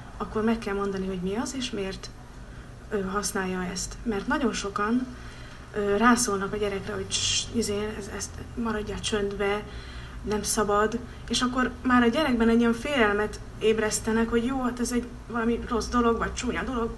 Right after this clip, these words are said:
jó, akkor nem kérdezek erről, vagy elkerülöm. És itt kezdődik. Ö, van jó tapasztalatom is, amikor a saját fülemmel hallom, hogy ez a néni nem lát, és ezzel a bottal nézi maga előtt az utat,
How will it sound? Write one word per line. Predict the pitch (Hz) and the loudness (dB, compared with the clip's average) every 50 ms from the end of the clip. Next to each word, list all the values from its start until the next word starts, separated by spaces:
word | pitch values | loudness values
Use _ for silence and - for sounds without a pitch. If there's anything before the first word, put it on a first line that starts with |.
| - - | -8 -4
jó, | - 247 233 214 | 2 2 4 4
akkor | 202 208 - - 226 208 - - - - - - - - - - - - - - - | 4 0 -2 -2 -4 -4 -4 -4 -10 -12 -14 -14 -14 -12 -12 -12 -12 -12 -14 -12 -6
nem | - 214 196 190 | -4 -4 -4 -2
kérdezek | 180 202 190 185 196 196 196 202 247 | -4 -6 -4 -4 -4 -4 -4 -4 -2
erről, | 262 277 247 240 226 | -2 0 2 4 4
vagy | 226 202 | 4 4
elkerülöm. | 208 202 196 196 - 208 190 196 196 185 190 185 185 185 - - - - - - | 4 2 0 -2 -2 0 2 2 2 2 2 -2 -2 -4 -6 -10 -12 -12 -12 -6
És | - 233 - | -4 -4 -2
itt | - 311 - | -2 -4 -4
kezdődik. | - 214 202 196 180 - 190 180 175 180 - - - - - - - - - - - - - - - | -2 0 0 0 -2 -2 -4 -4 -4 -6 -8 -10 -12 -12 -12 -12 -10 -10 -10 -10 -10 -10 -10 -10 0
Ö, | - 220 214 202 208 202 | 2 2 4 4 2 6
van | 220 247 240 202 | 6 6 8 8
jó | 196 196 | 4 2
tapasztalatom | 202 - 285 247 311 311 - - 320 320 311 320 320 311 320 | 0 -2 -2 -2 -2 -2 0 0 0 0 0 0 0 0 0
is, | 320 311 - - | 0 0 -2 -4
amikor | 269 277 277 262 - 294 285 277 269 - - - - - - - - - - - | -4 -4 -4 -2 -2 -2 -2 -4 -6 -8 -12 -12 -12 -12 -12 -12 -12 -12 -10 -4
a | - | 2
saját | - 208 254 202 202 202 - | 4 6 6 6 6 4 4
fülemmel | - 214 202 196 196 196 196 | 4 4 4 2 0 -2 -2
hallom, | 196 214 269 285 285 285 277 269 | 0 0 0 0 0 0 0 0
hogy | 269 294 247 | -2 -2 -2
ez | 262 254 | -2 0
a | 277 285 | 0 2
néni | 277 277 240 220 214 | 4 6 6 6 6
nem | 214 214 202 190 185 | 4 4 2 2 2
lát, | 185 190 226 294 349 - - - - - | 2 2 4 2 2 0 -4 -6 -4 -4
és | 269 - | -2 0
ezzel | - 277 262 - 214 196 202 | 0 0 0 2 0 2 2
a | 226 247 247 247 - - 226 | 2 2 2 0 -4 -4 0
bottal | 226 226 - - - 208 202 214 | 0 0 0 2 2 4 6 6
nézi | 226 233 214 202 202 214 | 8 6 6 6 4 2
maga | 208 208 196 190 | 2 2 2 2
előtt | 185 185 202 214 - - - | 2 2 2 2 2 0 0
az | 214 208 208 214 214 - - - | 2 2 2 2 2 0 0 -2
utat, | 214 180 - - 180 - | -2 -4 -4 -8 -8 -10